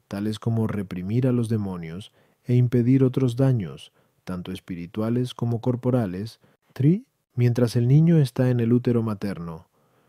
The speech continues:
no está totalmente separado de la madre, sino que por virtud de cierto ligamen, continúa siendo en algún modo algo de ella, como es algo del árbol el fruto que de él pende.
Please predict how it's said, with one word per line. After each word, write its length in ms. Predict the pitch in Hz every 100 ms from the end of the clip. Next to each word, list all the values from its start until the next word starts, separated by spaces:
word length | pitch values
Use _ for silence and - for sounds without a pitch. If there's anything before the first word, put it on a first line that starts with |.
| _ -
no 240 | 143 165
está 300 | 151 - 156
totalmente 640 | 147 123 117 113 113 113
separado 520 | 113 107 104 107 110
de 120 | 107 101
la 100 | 92
madre, 500 | 110 98 78 60 _ _ _ _ _
sino 360 | - 135 139
que 140 | 135 127
por 240 | 135 120
virtud 440 | 117 110 - 151 143
de 200 | 127 110
cierto 420 | 120 117 117 113
ligamen, 640 | 101 110 117 104 85 82 - _ _
continúa 600 | - 135 127 135 160 165
siendo 380 | 143 139 131 120
en 100 | 110
algún 340 | 104 104 123 117
modo 400 | 113 110 104 -
algo 340 | 110 120 113 98
de 220 | 95 113
ella, 400 | 101 87 73 - _ _ _ _ _ _
como 300 | 151 151 160
es 180 | 156 147
algo 280 | 139 135
del 180 | 123 113
árbol 480 | 120 113 110 107 107 _ _
el 180 | - 123
fruto 480 | 117 143 156 160 147
que 200 | - 117
de 280 | 95 90 110
él 120 | 113
pende. 580 | - 117 98 85 -